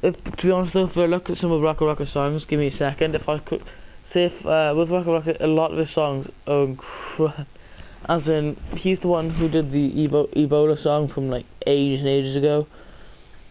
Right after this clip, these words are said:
But he's done, like, one with Trump, uh, Osama Bin Laden, one for, one for, like, this is, I'm not joking,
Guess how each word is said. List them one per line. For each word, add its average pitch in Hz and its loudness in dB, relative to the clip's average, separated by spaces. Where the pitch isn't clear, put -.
But 160 0
he's 156 2
done, 156 0
like, 143 -2
one 151 0
with 143 -2
Trump, 156 0
uh, 147 4
Osama 151 0
Bin 147 0
Laden, 143 2
one 156 2
for, 147 0
one 151 0
for, 143 2
like, 127 -2
this 156 -4
is, 160 0
I'm 165 2
not 165 2
joking, 151 0